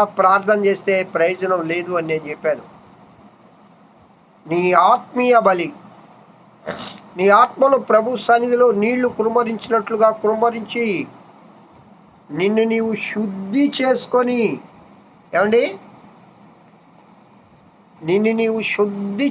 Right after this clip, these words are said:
చేసుకొని, పరిశుద్ధపరచుకొని ప్రభు సన్నిధిలో ప్రార్థిస్తే, ఆ ప్రార్థనకు ఫలితం ఉంటుంది. అబ్రహాం గారు అదేనండి, బలిపీఠం కట్టి ప్రార్థించేవాడు.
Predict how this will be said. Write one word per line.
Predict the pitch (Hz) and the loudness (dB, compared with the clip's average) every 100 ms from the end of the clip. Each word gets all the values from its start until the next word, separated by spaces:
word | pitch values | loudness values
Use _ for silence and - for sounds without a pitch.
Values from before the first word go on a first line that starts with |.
| - | 2
చేసుకొని, | 254 240 - 240 233 196 | 0 0 0 0 0 0
పరిశుద్ధపరచుకొని | 196 - 226 214 247 240 - 240 233 220 | -2 -4 -4 -2 0 -2 0 0 0 0
ప్రభు | 208 214 208 | -2 -2 -6
సన్నిధిలో | 214 208 208 196 | -4 0 0 0
ప్రార్థిస్తే, | 185 185 185 185 175 196 220 269 269 - - - - - - - - _ - _ - | 2 2 0 -6 -4 -2 0 0 -2 -8 -20 -20 -20 -20 -20 -20 -20 _ -20 _ -2
ఆ | 151 | 0
ప్రార్థనకు | 190 214 254 269 269 202 | 4 4 4 2 2 2
ఫలితం | 233 269 277 285 285 | 2 2 2 2 4
ఉంటుంది. | 277 269 247 170 | 0 0 0 0
అబ్రహాం | 170 226 262 269 | 4 4 4 2
గారు | 277 | 4
అదేనండి, | 247 233 269 247 180 196 | 2 2 2 0 0 -2
బలిపీఠం | 202 170 202 247 262 254 220 | 0 0 0 -4 -4 -4 0
కట్టి | 240 254 320 | 0 0 -4
ప్రార్థించేవాడు. | - 247 226 208 208 185 143 107 | 0 2 2 -2 -4 -2 -2 -4